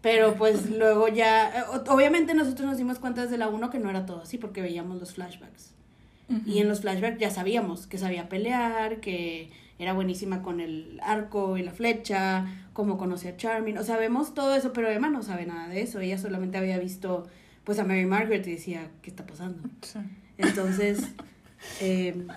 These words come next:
Speaker 1: e-, es-, esa parte está muy buena. A mí me gusta muchísimo de esa temporada cuando llegan al castillo y está destruido y le enseña el cuarto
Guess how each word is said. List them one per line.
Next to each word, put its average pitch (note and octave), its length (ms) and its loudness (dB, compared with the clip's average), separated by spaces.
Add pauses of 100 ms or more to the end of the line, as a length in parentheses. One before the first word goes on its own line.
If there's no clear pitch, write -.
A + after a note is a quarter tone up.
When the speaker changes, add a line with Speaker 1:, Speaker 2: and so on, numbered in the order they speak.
(140)
Speaker 1:
e-, A3 200 -2
es-, A#3 200 0
esa B3 220 2
parte A#3+ 200 -2
está A3+ 160 -4
muy A3+ 120 0
buena. G#3 320 0
A A3 40 0
mí A3+ 100 -2
me B3 100 4
gusta C4 320 0
muchísimo B3+ 720 2
de A3 160 0
esa A3 140 -2
temporada A3 480 0
cuando A3+ 220 -4
llegan G3 540 -2 (380)
al G#3 160 -2
castillo G3+ 520 -2
y F#3+ 80 0
está F#3 200 -4
destruido F#3+ 800 -2
y G3 120 -2
le F#3+ 100 2
enseña F3+ 420 -2
el F#3 120 -4
cuarto F3+ 600 -4